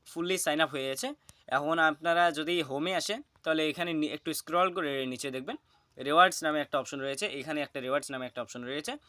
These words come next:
এখানে আপনারা simply ক্লিক করে দেবেন। এখানে ক্লিক করে পরে দেওয়ার পর দেখুন এক্সপ্লোর রিওয়ার্ডসে ক্লিক করে দেবেন,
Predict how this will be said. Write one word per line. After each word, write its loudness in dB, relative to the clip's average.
এখানে -2
আপনারা 0
simply -4
ক্লিক -6
করে -6
দেবেন। -12
এখানে -4
ক্লিক -6
করে -2
পরে 0
দেওয়ার 2
পর -6
দেখুন -4
এক্সপ্লোর 0
রিওয়ার্ডসে 4
ক্লিক -4
করে -6
দেবেন, -4